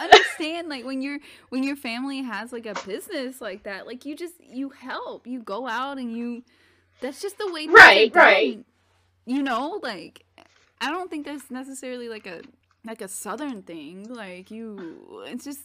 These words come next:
Speaker 1: you go, you help your family out with their, their shit. I don't see anything wrong with that, but,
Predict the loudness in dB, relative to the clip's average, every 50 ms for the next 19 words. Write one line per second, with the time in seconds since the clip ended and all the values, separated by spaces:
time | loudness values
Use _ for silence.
0 | -20 _ _ -6 -6 -6 -4 -6 -6 -6 -6 -4 -4 -4 -4 -4 -4 -4 -6 -6
1 | -6 -6 -8 -8 -8 -8 -8 -8 -6 -6 -8 -8 -10 -10 -12 -12 -12 -14 -14 -16
2 | -18 -20 _ _ _ _ _ -12 -10 -10 -10 -10 -8 -6 -6 -6 -6 -8 -12 -12
3 | -10 -8 -6 -6 -6 -8 -8 -8 -6 -6 -6 -6 -6 -8 -8 -6 -6 -4 -4 -4
4 | -2 0 0 0 0 0 -4 -6 -8 -10 -12